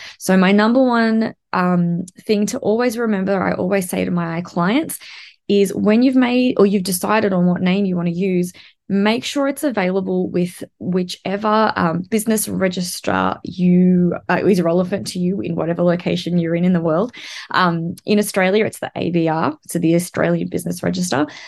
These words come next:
You need to make sure that that name is available and that someone hasn't already registered a business with that same name.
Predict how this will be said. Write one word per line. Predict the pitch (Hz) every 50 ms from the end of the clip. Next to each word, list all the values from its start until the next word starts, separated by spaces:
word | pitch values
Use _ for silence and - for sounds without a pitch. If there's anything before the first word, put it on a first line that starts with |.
| - - _ _ _ -
You | 202 208
need | 190 180 185 196 -
to | - 208
make | 202 202 - -
sure | - - 180 180
that | 180 175 -
that | 180 175 175
name | 175 175 170 170 185
is | 185 175 175
available | 165 - - 160 160 180 175 175 156 143 151 170 175 -
and | 190 190
that | 175 - -
someone | - 180 180 180 185
hasn't | 180 - 185 175 180 180 -
already | 170 170 170 170 165
registered | 160 160 160 - 160 - - 165 175
a | 170
business | 175 - 180 180 165 180 180 - - - _ _ _ _ _
with | - 175 180 180
that | - - - -
same | - - 180 165 160 -
name. | - - 80 - - - - 180 180